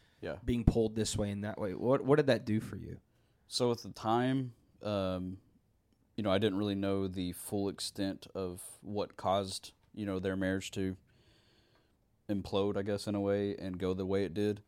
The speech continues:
Speaker 2: Sure.
Speaker 1: Um, I didn't really understand it. So in my mind, it was like, "Well, why am I, why am I not with my dad? You know,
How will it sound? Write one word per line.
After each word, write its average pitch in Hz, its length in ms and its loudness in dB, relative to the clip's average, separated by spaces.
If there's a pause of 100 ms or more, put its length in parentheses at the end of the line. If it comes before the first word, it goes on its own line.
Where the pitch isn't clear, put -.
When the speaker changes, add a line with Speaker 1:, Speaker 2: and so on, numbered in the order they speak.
(120)
Speaker 2:
Sure. 104 300 0
Speaker 1:
Um, 95 420 0 (280)
I 95 40 -4
didn't 98 140 0
really 95 160 2
understand 92 480 -2
it. 104 160 -4 (880)
So 95 240 0
in 92 60 0
my 101 160 8
mind, 95 300 2
it - 100 -2
was 90 140 -8
like, 87 280 -2
"Well, 92 140 -2
why 90 180 4
am 90 100 0
I, 90 140 -2
why 95 180 2
am 90 120 0
I 87 40 -2
not 87 220 0
with 87 140 -8
my 82 100 -6
dad? 95 520 0 (320)
You 101 100 -6
know, 90 240 -6